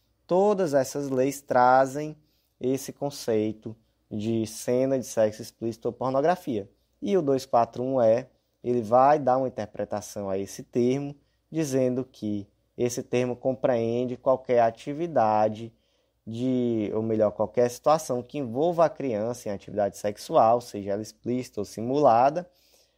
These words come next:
ou exibição de seus genitais para fins primordialmente sexuais. E aí surgiu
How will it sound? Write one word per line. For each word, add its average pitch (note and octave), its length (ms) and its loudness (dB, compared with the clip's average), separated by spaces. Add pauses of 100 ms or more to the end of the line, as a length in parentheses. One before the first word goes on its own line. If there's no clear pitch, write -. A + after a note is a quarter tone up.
(100)
ou F#3 280 2
exibição D#3 760 -4
de C3 80 -8
seus A2+ 320 -4
genitais A#2+ 600 2
para B2+ 280 0
fins A2+ 320 -12
primordialmente B2+ 920 -4
sexuais. G#2+ 680 -4 (720)
E D#3 160 2
aí D3+ 280 4
surgiu C#3+ 760 -6